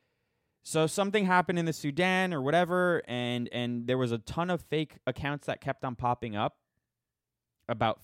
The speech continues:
feeding, uh, if, if you like and if you share and if you follow, we'll, we'll give a meal to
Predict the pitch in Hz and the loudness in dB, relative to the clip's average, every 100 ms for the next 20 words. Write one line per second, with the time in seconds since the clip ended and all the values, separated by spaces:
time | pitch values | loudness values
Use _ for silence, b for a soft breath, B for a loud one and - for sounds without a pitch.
0 | _ 117 123 131 131 127 - _ _ _ | _ -4 -2 -2 -4 -8 -12 _ _ _
1 | _ _ _ - 113 - 110 - 120 - | _ _ _ -4 -4 -4 -10 -6 -8 -4
2 | 113 104 113 151 170 139 104 - 104 - | -6 -2 2 2 2 -4 -8 -10 -12 -6
3 | 151 147 160 147 107 - 104 - 131 135 | -2 0 0 -2 -6 -10 -14 0 2 2
4 | 151 143 110 98 92 - 101 98 98 117 | 0 0 0 0 -4 -8 -8 -6 -6 -4
5 | 113 104 104 107 127 131 - 113 101 98 | -4 -4 -2 0 -2 -4 -8 -6 -4 -4
6 | 98 | -6